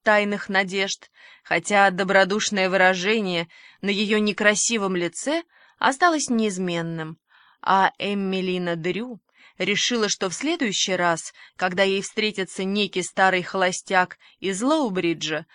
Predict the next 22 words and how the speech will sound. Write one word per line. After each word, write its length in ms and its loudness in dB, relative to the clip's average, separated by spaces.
она 400 6
не 160 4
осадит 500 0
его, 340 -2
как 180 -2
сделала 520 -2
это 400 -4
во 140 4
время 340 -2
их 180 -8
предыдущей 680 -4
встречи. 640 -6
Разумеется, 840 -2
если 340 -2
Розмари 540 2
Уэст 500 -4
захотелось 720 0
подцепить 540 -6
священника, 880 -2
она 280 4
его 180 0
подцепит. 800 -4